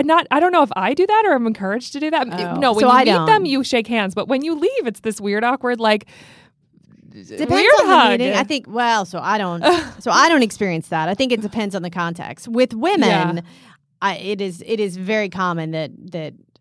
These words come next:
Speaker 2: after I have a lunch meeting or somebody, if it was somebody that I just met, I
Speaker 1: And
Speaker 2: mean,
Speaker 1: if
Speaker 2: we
Speaker 1: you
Speaker 2: have,
Speaker 1: get on.
Speaker 2: we have bonded,
Speaker 1: Yeah, yeah,
Speaker 2: and
Speaker 1: yeah.
Speaker 2: it's good,
Speaker 1: Yeah.
Speaker 2: and everybody's
Speaker 1: Ah,
Speaker 2: right.
Speaker 1: yeah.
Speaker 2: So then you just sort of hug and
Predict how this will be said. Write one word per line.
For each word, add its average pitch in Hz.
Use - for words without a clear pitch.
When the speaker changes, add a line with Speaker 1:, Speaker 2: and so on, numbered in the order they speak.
Speaker 2:
after 170
I 165
have 160
a 160
lunch 170
meeting 151
or 156
somebody, 160
if -
it 208
was 214
somebody 220
that 180
I 170
just 165
met, 226
I -
Speaker 1:
And 214
Speaker 2:
mean, 233
Speaker 1:
if 220
Speaker 2:
we 220
Speaker 1:
you 220
Speaker 2:
have, 208
Speaker 1:
get 202
on. 160
Speaker 2:
we 285
have 214
bonded, 240
Speaker 1:
Yeah, 190
yeah, 180
Speaker 2:
and 170
Speaker 1:
yeah. 214
Speaker 2:
it's -
good, 214
Speaker 1:
Yeah. 180
Speaker 2:
and 156
everybody's 214
Speaker 1:
Ah, 415
Speaker 2:
right. 302
Speaker 1:
yeah. 403
Speaker 2:
So 220
then 196
you 202
just 175
sort 175
of 160
hug 156
and 151